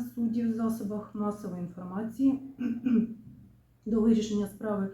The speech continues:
у зв'язку з її з розглядом тощо з боку будь-якої особи з метою схилити його до вчинення чи невчинення певних процесуальних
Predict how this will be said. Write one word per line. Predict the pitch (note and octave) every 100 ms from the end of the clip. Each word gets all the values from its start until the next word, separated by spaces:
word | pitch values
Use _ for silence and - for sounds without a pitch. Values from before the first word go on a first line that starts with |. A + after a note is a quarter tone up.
| - - _ -
у | G3
зв'язку | G#3 A3 G#3
з | F#3+
її | F3 E3+
з | F3
розглядом | A3 B3+ B3+ A#3+ A#3+
тощо | A#3+ A3+ -
з | A3
боку | G#3 A3+ G#3
будь-якої | F#3+ A3+ G3+ G3+ G3+ F#3
особи | - - - E3 D#3+ A3+ C#4 - - - -
з | F3+
метою | A#3 C4+ C4+ B3 A#3
схилити | - A#3+ A#3 A3+ A3+
його | G3+ A3 G3+
до | F3+
вчинення | - - G3+ F3+ D#3 D3+
чи | - A#3
невчинення | B3+ - - G#3 F#3+ G3+
певних | A3 G#3+ G#3+ G#3+
процесуальних | G3+ - - E3+ D#3 D#3